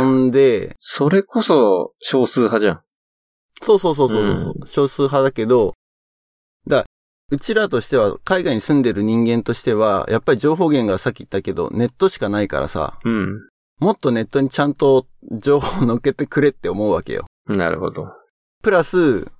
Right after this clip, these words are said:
Speaker 1: その、公示日の翌日から投票日の一週間前までっていう
Speaker 2: うん。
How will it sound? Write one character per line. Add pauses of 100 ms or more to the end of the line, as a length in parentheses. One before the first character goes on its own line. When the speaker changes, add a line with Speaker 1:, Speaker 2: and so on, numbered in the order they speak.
(180)
Speaker 1:
そ
の、 (440)
公
示
日
の
翌
日
か
ら (640)
投
票
日
の
一
週
間
前
ま
で
っ
て
い
う (180)
Speaker 2:
う
ん。